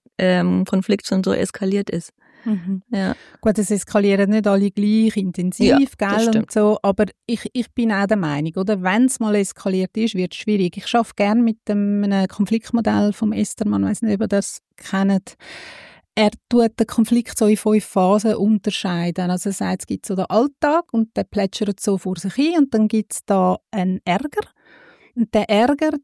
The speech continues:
Speaker 2: der führt so in die Konfliktphase hinein.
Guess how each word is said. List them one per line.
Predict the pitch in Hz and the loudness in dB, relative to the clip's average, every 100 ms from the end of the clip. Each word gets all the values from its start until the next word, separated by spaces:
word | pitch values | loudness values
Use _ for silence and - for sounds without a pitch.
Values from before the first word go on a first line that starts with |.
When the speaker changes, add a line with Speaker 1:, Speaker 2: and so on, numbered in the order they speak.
| - | -2
Speaker 2:
der | 208 208 214 - - | 2 2 0 -2 -10
führt | - 226 214 - | 0 0 0 -2
so | 214 | -2
in | 202 | 0
die | 196 196 | 0 -2
Konfliktphase | 185 - 196 - 185 - - - 175 180 202 | -2 -2 -4 0 -2 -4 -10 -4 0 0 0
hinein. | 185 175 143 139 | 0 0 -4 -8